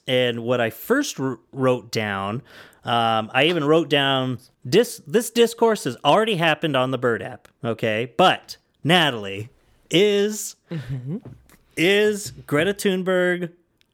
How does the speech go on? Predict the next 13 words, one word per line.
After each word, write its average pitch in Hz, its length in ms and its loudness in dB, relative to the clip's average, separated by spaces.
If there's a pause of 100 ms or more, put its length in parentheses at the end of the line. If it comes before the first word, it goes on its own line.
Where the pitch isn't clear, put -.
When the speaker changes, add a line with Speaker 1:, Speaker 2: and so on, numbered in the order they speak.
(520)
Speaker 1:
um, 123 680 0
saying 143 480 -2
that 131 140 0
Andrew 135 320 -2
Tate 135 300 -2
has 127 180 -4
small 123 400 -2
dick 131 280 -4
energy, 127 540 -4
is 123 280 -6
that 135 380 0
body 123 380 0
shaming? 139 640 -6